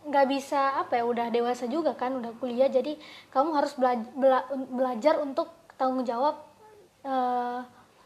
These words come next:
dari apa yang kamu lakukan. Kayak kamu misalnya,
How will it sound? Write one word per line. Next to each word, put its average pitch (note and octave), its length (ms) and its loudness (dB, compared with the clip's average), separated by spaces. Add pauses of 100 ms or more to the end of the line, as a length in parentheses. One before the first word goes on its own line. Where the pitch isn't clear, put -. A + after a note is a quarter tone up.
(140)
dari C4 240 0
apa C4+ 160 -4
yang C4+ 80 -4
kamu B3 320 -2
lakukan. B3 480 0
Kayak A#3+ 160 -2
kamu B3+ 240 -2
misalnya, D4 400 0